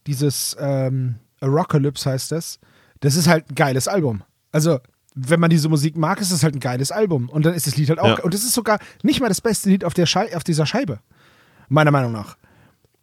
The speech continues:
Speaker 2: Ja.
Speaker 1: Und das war halt einfach geil, das war was Neues, das war mutig,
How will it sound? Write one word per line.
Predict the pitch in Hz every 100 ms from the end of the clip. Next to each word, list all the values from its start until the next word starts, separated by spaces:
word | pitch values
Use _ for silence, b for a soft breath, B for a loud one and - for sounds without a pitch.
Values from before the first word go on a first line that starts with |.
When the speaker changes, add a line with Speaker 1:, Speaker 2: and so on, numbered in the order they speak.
| _
Speaker 2:
Ja. | 120
Speaker 1:
Und | 196 180 - - _ _ _ 160
das | 170
war | 208
halt | 233 240 -
einfach | 190 214 214 -
geil, | 233 220
das | 160
war | 165
was | 151
Neues, | 160 196 233
das | 156
war | 147
mutig, | 139 190 277 254 247 -